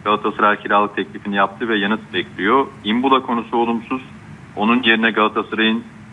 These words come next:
Fernando ve, e, Ndiaye ikilisinden en az bir tanesini alması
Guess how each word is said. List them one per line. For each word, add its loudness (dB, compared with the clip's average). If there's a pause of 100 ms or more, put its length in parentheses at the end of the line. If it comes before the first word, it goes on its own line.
(120)
Fernando 4
ve, 4 (320)
e, 0
Ndiaye 4
ikilisinden -2
en -6
az 2
bir -8
tanesini -2
alması 0